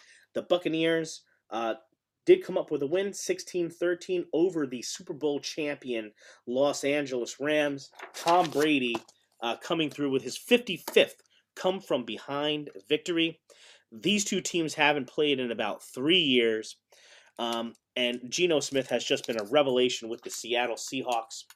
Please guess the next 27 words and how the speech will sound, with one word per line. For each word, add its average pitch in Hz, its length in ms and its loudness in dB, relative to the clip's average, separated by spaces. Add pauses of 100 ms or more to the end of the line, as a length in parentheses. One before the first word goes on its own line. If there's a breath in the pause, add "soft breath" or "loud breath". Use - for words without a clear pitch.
(580 loud breath)
<clears throat> - 680 -4 (280 soft breath)
The 127 60 -10
Seahawks 156 680 0 (840)
won 180 240 4
four 196 300 2
in 185 60 4
a 180 40 2
row, 175 380 4
again, 143 240 -2
having 139 260 0
an 139 80 -2
amazing 139 380 0
season, 165 460 -8 (340 loud breath)
but 196 260 4 (140)
they 139 120 0
have 220 300 0
suffered 214 420 -4
losses 156 500 0
to - 140 -12
both 135 240 2
the 127 100 -4
Atlanta 139 320 -2
Falcons 139 460 -4
and 117 120 -8
New 117 60 -4
Orleans 117 360 -6
Saints, 156 380 -6